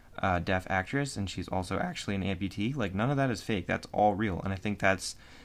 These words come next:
very valuable, and getting more representation toward, you know, people, aspiring actresses and actors who have disabilities, you know, seeing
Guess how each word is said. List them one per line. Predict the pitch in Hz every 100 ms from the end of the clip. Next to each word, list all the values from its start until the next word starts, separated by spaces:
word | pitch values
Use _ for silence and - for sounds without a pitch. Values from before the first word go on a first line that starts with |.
| -
very | 92 101
valuable, | 190 165 90 92 90 -
and | 98 95 90
getting | 110 110
more | 110
representation | 110 107 107 - 98 113 117 98 95 95 - - -
toward, | 98 92 87 - - - -
you | 104
know, | 92 98 - - - - -
people, | 135 127 123 123 117 - - -
aspiring | - 92 110 113 -
actresses | 104 107 113 110 120 117
and | 98
actors | 101 - 120 127
who | - 101 98 90 - - -
have | 104
disabilities, | 110 107 - 95 117 147 127 -
you | - 107
know, | 95 120
seeing | - 123 127 127 127